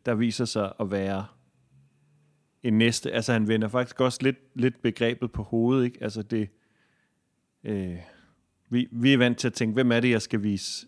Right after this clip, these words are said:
vise velgørenhed overfor? Altså, det næste, næstekærligheden går fra mig, gode, velgørende, øh, øh, vesterlænding, og så til,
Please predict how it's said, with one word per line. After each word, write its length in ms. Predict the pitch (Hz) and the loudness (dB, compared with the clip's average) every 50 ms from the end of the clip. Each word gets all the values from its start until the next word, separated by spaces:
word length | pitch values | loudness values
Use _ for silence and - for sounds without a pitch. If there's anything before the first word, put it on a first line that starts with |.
| _ - | _ -18
vise 320 | - 104 107 101 - - | -12 -10 -10 -10 -6 -4
velgørenhed 540 | 107 101 98 - 113 113 110 120 113 113 113 | -4 -4 -2 -2 -2 -2 0 -2 -2 -4 -4
overfor? 480 | 101 104 104 104 - - 101 101 113 - | -4 -4 -6 -6 -4 -4 -4 -4 -4 -8
Altså, 180 | - - - 120 | -10 -4 -2 -2
det 60 | 113 | 0
næste, 460 | 117 107 113 117 117 - - - - | 0 0 0 0 0 -2 -6 -6 -2
næstekærligheden 760 | 113 117 120 - - 120 - - 107 98 98 98 104 101 95 | -2 -2 -2 -4 -8 -8 -2 0 0 0 0 0 -2 -2 -4
går 340 | - - 104 101 98 - _ _ - - _ _ _ _ _ _ | 0 0 0 0 0 -4 _ _ -20 -20 _ _ _ _ _ _
fra 220 | - - - 113 | -8 -2 0 0
mig, 420 | 104 101 104 110 120 123 123 - - - _ _ _ _ _ _ _ _ _ _ _ | 2 2 2 2 2 0 0 -6 -14 -20 _ _ _ _ _ _ _ _ _ _ _
gode, 500 | - 110 107 110 120 123 123 120 110 - - - - _ _ _ _ _ _ _ - | -2 0 2 4 4 4 4 2 0 -4 -10 -14 -20 _ _ _ _ _ _ _ -2
velgørende, 760 | 117 113 117 117 117 120 110 104 101 98 98 104 101 104 - | 0 0 0 2 2 2 2 2 0 0 -2 -2 -4 -6 -10
øh, 520 | - 101 104 101 95 95 95 95 95 101 110 _ _ _ _ _ _ _ _ _ _ _ _ _ _ _ _ _ _ - | -8 -6 -6 -4 -4 -6 -6 -8 -8 -8 -10 _ _ _ _ _ _ _ _ _ _ _ _ _ _ _ _ _ _ -10
øh, 340 | - - - - - 107 110 | -8 -8 -6 -6 -6 -2 -2
vesterlænding, 680 | 113 113 - - 131 117 107 104 101 98 101 101 - - | -2 -2 0 0 2 2 2 2 0 -2 -6 -8 -10 -10
og 80 | 101 | -8
så 120 | - 110 104 | -6 -6 -6
til, 300 | - - 113 101 98 | -4 -4 -4 -4 -4